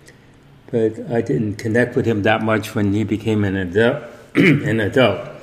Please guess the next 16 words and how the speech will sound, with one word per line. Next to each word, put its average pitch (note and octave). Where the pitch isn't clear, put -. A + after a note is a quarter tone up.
So B2+
there C#3
was C#3
no E3+
connection A#2
there G2
that, F#2
um, F#2
that G#2+
when G#2+
he G#2
was G#2
adult, A2+
but A2+
he B2+
had D3